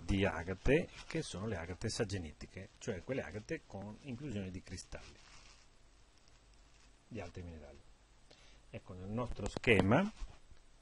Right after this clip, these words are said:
di, eh, di classificazione delle agate abbiamo visto che le uniche vere agate in senso stretto sono le agate bandate, perché per definizione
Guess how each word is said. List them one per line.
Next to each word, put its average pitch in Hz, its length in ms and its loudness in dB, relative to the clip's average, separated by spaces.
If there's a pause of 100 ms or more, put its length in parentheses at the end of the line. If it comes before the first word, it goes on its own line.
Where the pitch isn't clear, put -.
(100)
di, 101 320 -4
eh, 87 600 -10 (1300)
di 101 160 -10
classificazione 101 920 -2
delle 101 200 2
agate 117 300 2
abbiamo 117 180 -2
visto 123 200 0
che 107 120 -4
le 104 100 0
uniche 110 280 0
vere 98 300 2
agate 98 420 -4
in 90 120 -8
senso 92 400 -12
stretto - 540 -4
sono 101 200 -4
le 85 100 -8
agate 82 260 -10
bandate, 85 560 -10
perché 87 420 -12
per 80 180 -14
definizione 143 840 -10